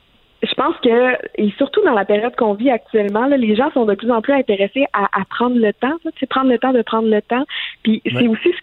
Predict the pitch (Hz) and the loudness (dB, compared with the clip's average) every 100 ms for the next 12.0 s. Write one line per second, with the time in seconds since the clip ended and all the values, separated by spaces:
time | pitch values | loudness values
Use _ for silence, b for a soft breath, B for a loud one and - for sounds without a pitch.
0 | - 269 277 - 220 - - - 226 220 | -2 -2 -2 -2 -4 -4 -14 -4 -2 0
1 | 208 190 220 233 247 - 277 302 - 254 | 0 0 -2 -2 -4 -2 -2 0 0 -2
2 | 247 240 226 202 208 262 - 262 285 285 | -2 0 0 0 -2 -4 -2 -2 0 -2
3 | 254 196 - _ 208 202 - 202 233 240 | 0 -2 -2 _ -2 -2 -6 -4 -2 -2
4 | - B B 190 190 185 185 185 - - | -8 B B 0 2 2 0 -2 -4 -4
5 | 202 - 233 214 202 - 208 208 208 294 | -4 -2 -2 0 -4 -4 -8 -2 -2 -2
6 | 240 208 190 190 190 208 196 190 185 185 | 0 2 2 2 -2 -4 0 2 2 0
7 | 196 196 202 190 190 190 226 269 B B | -2 0 0 0 -4 0 0 0 B B
8 | B 220 226 - 226 240 320 359 302 214 | B -2 -2 0 -2 0 0 0 0 0
9 | 196 254 294 240 240 190 185 202 262 254 | -2 0 2 2 2 0 -2 -2 0 0
10 | 226 - 220 214 208 247 262 220 190 - | -2 -2 -2 -2 0 2 2 2 -2 -2
11 | 233 262 233 220 220 226 233 233 - | 0 2 0 0 0 0 0 -2 -4